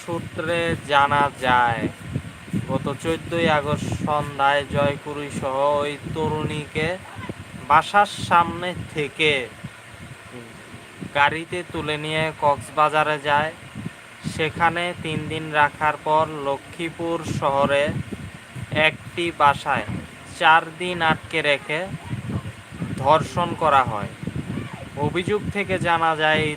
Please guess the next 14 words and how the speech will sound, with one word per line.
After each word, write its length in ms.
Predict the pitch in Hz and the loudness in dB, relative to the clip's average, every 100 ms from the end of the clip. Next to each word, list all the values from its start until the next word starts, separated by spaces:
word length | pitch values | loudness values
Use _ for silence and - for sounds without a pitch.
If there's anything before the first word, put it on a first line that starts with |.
| - | -2
তরুণীর 460 | 165 160 160 160 135 | -2 -2 -4 -4 0
কাছে 360 | 151 139 156 156 170 131 - 135 | 2 2 0 0 -2 -4 -8 -8
মুসলিম 380 | 170 - 196 190 185 | -6 -4 -4 -4 -4
পরিচয় 440 | 180 180 185 175 170 | -4 -4 -2 -2 -2
দিলেও 360 | 151 143 156 143 113 - - - - - | -4 -2 0 0 -2 -8 -14 -12 -10 -2
এক 180 | 151 156 139 | 0 0 -2
পর্যায়ে 540 | 165 160 - 156 151 147 | -2 0 0 0 0 0
তিনি 180 | 147 143 | -6 -6
বুঝতে 440 | 139 139 - 156 147 151 | -6 -8 -6 -2 2 4
পারেন 340 | 143 147 151 - - - - - - - - - - | 6 6 4 0 -8 -14 -14 -20 -20 -16 -10 -8 -2
জয়কুড়ি 760 | 156 165 170 170 165 160 170 180 170 147 | 6 6 6 2 -4 -4 -4 -4 -6 -6
হিন্দু 280 | 147 147 | -6 -4
সম্প্রদায়ের, 600 | 147 156 147 143 139 131 139 | -2 -2 0 0 2 4 2
অর্থাৎ 200 | 160 | 0